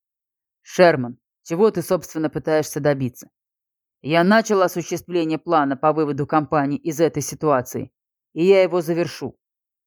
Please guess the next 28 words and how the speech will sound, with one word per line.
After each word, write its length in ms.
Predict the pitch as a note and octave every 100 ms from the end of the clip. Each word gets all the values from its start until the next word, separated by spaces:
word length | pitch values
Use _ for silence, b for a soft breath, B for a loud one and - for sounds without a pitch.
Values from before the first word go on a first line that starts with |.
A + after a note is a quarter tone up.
| _
Шерман 400 | - G#3+ A3 A3
встал 280 | G#3+ E3 D#3
из-за 260 | D#3+ D3
стола. 380 | C3+ D3 C3+ A#2 - _ _ _ _ -
«Если 300 | D#3 D#3 F#3
кто-то 360 | - G3+ F3+
начнет 420 | D#3 D3+ - F3 D#3
задавать 460 | E3 E3 E3+ E3+
тебе 220 | - D#3 D#3
вопросы 480 | D#3+ G3+ G#3+ -
о 80 | D3+
переводах 560 | - D#3 D#3 F3 E3 D3
денег 400 | D3 F3 C#3 C#3+
на 100 | C#3+
счет 260 | - E3
фирмы 360 | - F3 D3+ C#3+
Картер 360 | D#3 C#3+ C3 C3
и 60 |
партнеры, 600 | B2+ D3 E3+ G#3+ F3 B2 _ _ _ _ -
то 120 | D#3
ты 160 | G#3+
ответишь, 580 | G3+ - F3 C#3+ A#2+ -
что 220 | _ - D#3+
ты 180 | A3
давал 340 | F#3+ D#3+ E3+ E3
на 120 | D#3
них 200 | E3 D3+
добро. 460 | D#3+ D3 D3 A#2